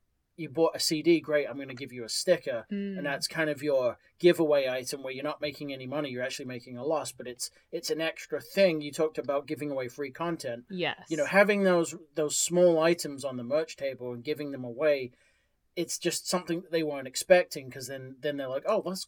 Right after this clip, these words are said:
Speaker 1: really cool, I get something extra." Um,
Speaker 2: That is very true. That is very true. I've gone as far with Customize Me when I've d-,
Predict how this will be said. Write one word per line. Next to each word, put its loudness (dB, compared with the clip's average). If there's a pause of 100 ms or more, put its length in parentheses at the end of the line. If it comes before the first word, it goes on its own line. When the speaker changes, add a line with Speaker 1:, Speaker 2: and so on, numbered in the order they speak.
Speaker 1:
really -6
cool, -2
I -6
get -8
something -10
extra." -10 (520)
Um, -8 (360)
Speaker 2:
That 2
is 0
very 0
true. -12 (580)
That 2
is -4
very -2
true. -10
I've 0
gone 4
as -6
far 4
with -4
Customize 0
Me -4
when -4
I've 0
d-, -2